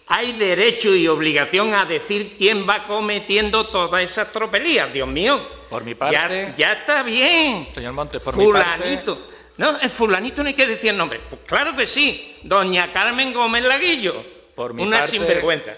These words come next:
Speaker 2: señor Montes, puede usted decir todos los nombres que, que usted quiera. Yo le quiero hacer un par de preguntas, porque lo ha dicho usted.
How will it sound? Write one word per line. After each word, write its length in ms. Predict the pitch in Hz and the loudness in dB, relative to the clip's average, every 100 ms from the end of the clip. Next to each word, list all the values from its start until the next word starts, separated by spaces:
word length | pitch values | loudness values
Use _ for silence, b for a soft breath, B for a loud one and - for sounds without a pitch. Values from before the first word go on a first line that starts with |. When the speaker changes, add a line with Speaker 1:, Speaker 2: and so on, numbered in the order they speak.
| - | -18
Speaker 2:
señor 480 | - 135 127 127 127 | -14 -10 -8 -8 -6
Montes, 360 | 131 143 160 151 - - | -6 -6 -6 -8 -10 -10
puede 160 | 135 | -8
usted 260 | 135 143 131 | -6 -6 -8
decir 220 | 127 135 | -8 -10
todos 140 | 135 123 | -8 -10
los 80 | |
nombres 240 | 120 117 117 | -10 -12 -12
que, 320 | 113 110 110 | -10 -12 -12
que 80 | 123 | -18
usted 180 | 113 107 | -18 -18
quiera. 280 | 101 92 90 b b | -18 -18 -20 b b
Yo 120 | 131 151 | -6 -6
le 80 | |
quiero 180 | 175 190 | -4 -6
hacer 300 | 185 180 170 | -6 -6 -6
un 320 | 165 151 139 131 | -8 -10 -8 -4
par 140 | 131 | -2
de 80 | 135 | -2
preguntas, 580 | 127 127 147 - 117 113 | -2 -4 -6 -4 -4 -4
porque 340 | 113 - 104 104 | -10 -10 -12 -10
lo 100 | 110 | -10
ha 40 | |
dicho 240 | 123 123 | -10 -12
usted. 340 | 117 143 120 | -10 -6 -6